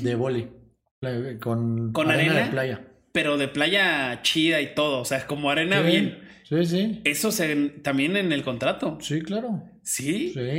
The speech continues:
Speaker 2: ¿Y, y qué otros, qué otro
Speaker 1: ¿Cuál?
Speaker 2: tipo de, de, de
Speaker 1: <laughs>
Speaker 2: cosas? O sea, sin decir a lo mejor el nombre, eh, ¿qué, qué, qué cosas podrían tener? Por ejemplo, en, en los cantantes,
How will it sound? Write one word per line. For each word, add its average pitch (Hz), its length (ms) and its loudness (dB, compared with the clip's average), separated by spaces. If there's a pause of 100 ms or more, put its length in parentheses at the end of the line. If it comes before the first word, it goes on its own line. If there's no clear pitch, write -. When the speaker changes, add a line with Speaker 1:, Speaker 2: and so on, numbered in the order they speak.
Speaker 2:
¿Y, 185 40 4
y 175 260 0
qué 185 120 2
otros, 214 280 2
qué 208 120 0
otro 147 160 4
Speaker 1:
¿Cuál? 151 100 2
Speaker 2:
tipo 208 260 2
de, 170 180 2
de, 151 240 2
de 139 300 2
Speaker 1:
<laughs> 143 40 -4
Speaker 2:
cosas? 180 420 2 (220)
O 180 120 4
sea, 160 440 2 (300)
sin 202 200 0
decir 196 280 4
a 220 80 6
lo 220 80 2
mejor 214 180 6
el 220 140 2
nombre, 202 500 2 (540)
eh, 135 1040 0
¿qué, 165 200 -2
qué, 165 480 2
qué 170 720 0
cosas 175 440 0
podrían 151 920 0
tener? 180 220 0
Por 160 120 -2
ejemplo, 151 300 0
en, 135 220 0
en 135 180 -4
los 120 260 -4
cantantes, 170 840 0